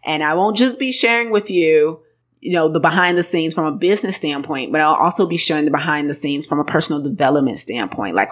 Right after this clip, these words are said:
who do you need to become in order to really show up in this space, in order to serve others? Because you have to be whole and healed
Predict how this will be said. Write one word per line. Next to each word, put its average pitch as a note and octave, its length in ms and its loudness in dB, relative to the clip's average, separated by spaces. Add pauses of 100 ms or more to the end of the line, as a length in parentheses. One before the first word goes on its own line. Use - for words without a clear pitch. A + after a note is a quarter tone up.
(120)
who A3+ 440 0
do F3+ 440 0 (220)
you F3 220 2
need E3 240 2
to E3 80 0
become C#3+ 760 -2 (240)
in D#3 180 0
order D3 500 2 (120)
to E3+ 180 0
really E3 840 0
show E3 540 2
up D3+ 360 2 (220)
in E3 220 -2
this D3 280 0
space, G2+ 500 -2 (180)
in E3+ 160 -2
order F3 180 4
to E3+ 160 -2
serve D#3 460 2 (120)
others? B2 520 -2
Because D3 340 0
you G#3 120 2
have E3+ 260 -2
to D#3 80 -4
be D3+ 140 2
whole F3 440 -2
and D#3 120 -6
healed C#3 640 -2